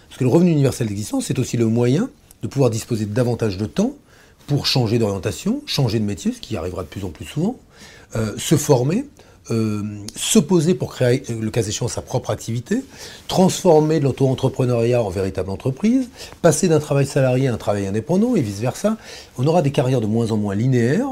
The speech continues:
La question c'est, quelle protection sociale garantissons-nous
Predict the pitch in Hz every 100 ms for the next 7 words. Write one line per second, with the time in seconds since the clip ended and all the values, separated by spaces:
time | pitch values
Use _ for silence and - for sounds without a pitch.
0 | - _ _ 110 113 131 - 143 139 -
1 | 165 247 - - - _ _ - 185 170
2 | - 151 147 139 143 - 135 - 123 113
3 | 120 117 113 - 120 123 180